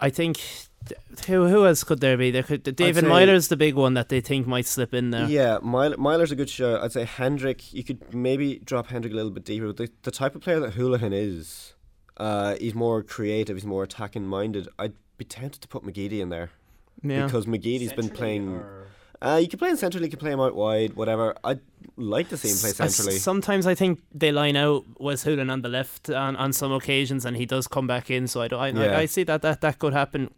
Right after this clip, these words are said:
Speaker 1: We might, we might see Daryl Horgan, who's gotten off to a flyer in his, in his new team.
Speaker 2: He has, and I would like to see him play, definitely. Um, he could, he could do a job on the left. He's a, he's a left-sided player naturally, so him playing on the left would, would make perfect sense.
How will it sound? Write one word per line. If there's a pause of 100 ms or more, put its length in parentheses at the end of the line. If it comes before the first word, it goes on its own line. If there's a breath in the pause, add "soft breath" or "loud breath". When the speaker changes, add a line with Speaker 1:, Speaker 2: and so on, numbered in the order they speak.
(160)
Speaker 1:
We
might,
we
might
see
Daryl
Horgan,
who's
gotten
off
to
a
flyer (200)
in
his,
in
his
new
team.
Speaker 2:
He
has,
and (280)
I
would
like
to
see
him
play, (160)
definitely. (180)
Um,
he
could,
he
could
do
a
job
on
the
left.
He's
a,
he's
a
left-sided
player
naturally,
so (380)
him
playing
on
the
left
would, (140)
would
make
perfect
sense.